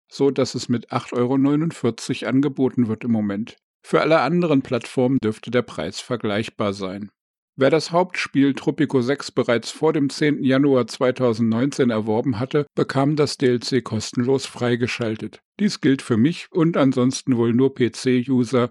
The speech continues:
die am Beta-Test teilgenommen haben. Neues Feature, Marktdynamik. Marktschwankungen sind wohl mit das herausragendste neue Feature, das mit The Lama of the Wall Street ins Spiel kommt. Es gibt immer wieder Waren, die im Trend liegen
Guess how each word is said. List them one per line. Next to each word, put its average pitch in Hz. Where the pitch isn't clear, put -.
die 165
am 139
Beta-Test 110
teilgenommen 110
haben. 98
Neues 120
Feature, 170
Marktdynamik. 110
Marktschwankungen 143
sind 143
wohl 143
mit 139
das 110
herausragendste 123
neue 123
Feature, 143
das 143
mit 143
The 151
Lama 113
of 113
the 117
Wall 120
Street -
ins 139
Spiel 110
kommt. -
Es -
gibt -
immer 170
wieder 147
Waren, 123
die 123
im 120
Trend 135
liegen 113